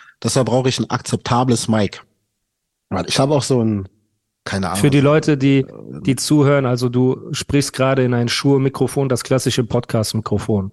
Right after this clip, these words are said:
Speaker 2: quasi, ne? Das ist so das
Speaker 1: Ja.
Speaker 2: Standard-Mikrofon quasi, das man hat.
Speaker 1: Ja, das bisschen, äh, wie sagt man, ein Tick übertrieben, find ich,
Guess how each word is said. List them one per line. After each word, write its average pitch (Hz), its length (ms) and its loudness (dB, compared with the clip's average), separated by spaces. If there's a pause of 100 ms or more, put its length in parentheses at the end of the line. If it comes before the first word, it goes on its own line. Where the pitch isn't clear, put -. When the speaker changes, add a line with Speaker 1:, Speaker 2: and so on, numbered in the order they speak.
Speaker 2:
quasi, 98 400 -4
ne? 113 140 0
Das 117 160 0
ist 113 100 -4
so 127 80 0
das 117 180 2
Speaker 1:
Ja. - 60 -6
Speaker 2:
Standard-Mikrofon 113 1700 -2 (280)
quasi, 92 460 -2
das - 220 -6
man 101 180 -2
hat. 120 280 -4 (160)
Speaker 1:
Ja, 117 340 0 (240)
das 127 160 0
bisschen, 135 500 2
äh, 117 360 0 (400)
wie 80 220 -2
sagt 120 160 0
man, 123 340 2 (600)
ein 110 180 0
Tick 156 160 0
übertrieben, 160 520 2
find 170 240 0
ich, 185 140 0